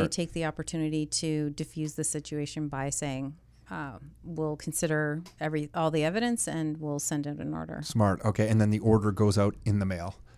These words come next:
Speaker 2: to
Speaker 1: That's right.
Speaker 2: both parties, the
Speaker 1: That's right.
Speaker 2: landlord and the tenant.
Speaker 1: Mm-hmm.
Speaker 2: Okay,
Speaker 1: Other
Speaker 2: and it's eleven days from the issuance of the order.
Speaker 1: That's right.
Speaker 2: Usually, that, okay. So if it's issue, if the standard order to, to evict is issued that day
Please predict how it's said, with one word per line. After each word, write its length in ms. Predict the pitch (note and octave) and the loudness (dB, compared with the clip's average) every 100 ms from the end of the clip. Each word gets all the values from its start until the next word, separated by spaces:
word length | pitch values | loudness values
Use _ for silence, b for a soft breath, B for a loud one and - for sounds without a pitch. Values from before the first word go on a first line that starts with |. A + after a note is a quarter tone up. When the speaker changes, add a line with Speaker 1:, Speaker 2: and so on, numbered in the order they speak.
| - | -2
Speaker 2:
to 60 | |
Speaker 1:
That's 80 | G#2+ | 2
right. 40 | G#2 | 6
Speaker 2:
both 240 | G#2+ - | 6 4
parties, 360 | G#2+ F#2+ F2+ F#2 | 0 -2 -2 -2
the 40 | |
Speaker 1:
That's 120 | G2 G2 | 0 2
right. 60 | |
Speaker 2:
landlord 280 | G2+ G#2 G2 | 2 2 2
and 180 | G2+ G2 | 0 -2
the 60 | |
tenant. 340 | F#2+ F#2+ E2 G2 | -2 -6 -4 0
Speaker 1:
Mm-hmm. 220 | F#3+ F#3 F3+ B B A2+ | 2 2 -2 B B 2
Speaker 2:
Okay, 260 | - F#2+ - - | 4 2 2 6
Speaker 1:
Other 100 | E3+ | 8
Speaker 2:
and 80 | C3 | 10
it's 100 | C3 | 10
eleven 360 | B2+ C3+ C#3+ | 10 12 10
days 240 | C3 B2+ B2 | 10 8 6
from 160 | B2 | 4
the 140 | A2+ - | 2 4
issuance 460 | C#3+ C#3 C#3+ C3+ - | 4 6 4 2 2
of 240 | B2+ B2 | 4 4
the 120 | A#2 - | 2 2
order. 480 | B2+ B2 G2+ E2+ - | 4 4 2 -4 -6
Speaker 1:
That's 220 | - G3+ G#2+ | -2 0 2
right. 80 | |
Speaker 2:
Usually, 400 | G#2 G2 F#2+ F#2 | 2 0 -2 -2
that, 140 | F#2+ - | -4 -2
okay. 280 | A2 G#2 F2+ B - | -2 0 -2 B -2
So 100 | A2+ | 0
if 60 | |
it's 100 | A2+ | 0
issue, 360 | A#2+ C#3 - C#3 | 4 4 4 2
if 100 | A#2+ | 2
the 100 | - | 0
standard 320 | - C#3+ D3 | 2 4 6
order 380 | C3 B2 A#2+ G#2+ | 6 6 4 2
to, 180 | - A2+ | -2 -4
to 300 | - A#2 G#2+ | 0 2 4
evict 400 | A2 G2 A2+ A2 - | 2 4 2 2 -2
is 140 | G2+ | 0
issued 340 | A2+ - G#2+ F#2 | 0 0 0 0
that 260 | G2+ A2 | -2 2
day 360 | A#2+ A#2+ F3+ | 6 8 6